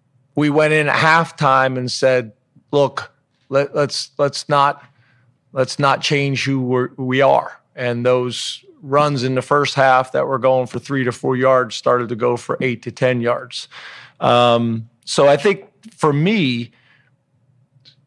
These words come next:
staying true to our identity and what has gotten us here, while still saying, "Okay, these are some areas where we have to improve,"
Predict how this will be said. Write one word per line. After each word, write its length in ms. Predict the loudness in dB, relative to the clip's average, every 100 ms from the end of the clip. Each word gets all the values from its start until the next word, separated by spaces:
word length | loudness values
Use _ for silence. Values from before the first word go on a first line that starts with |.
| -10
staying 560 | -4 2 2 2 0
true 260 | -2 -2 2
to 80 | 4
our 180 | 6
identity 880 | 4 2 2 0 0 -2 -4 -6 -8 _ _ _
and 180 | -4 0
what 160 | 2 2
has 160 | 0
gotten 420 | 2 4 4 2 -6
us 120 | -6
here, 380 | -8 -10 -10 -20 _ _ _ _ _ _ _ _ _ -20 _ _ _ _
while 340 | 2 4 4
still 460 | 2 -4 0 2 2
saying, 460 | 0 2 4 2 0
"Okay, 280 | -2 0
these 320 | 0 0 -2 -2
are 80 |
some 280 | -2 -2 -2
areas 800 | 0 2 2 2 0 0 -4 -10
where 540 | -4 2 2 2 0 -4 -6
we 220 | -2 0
have 360 | 2 2 0
to 80 | -4
improve," 720 | -2 -2 -2 -2 -2 -8 -20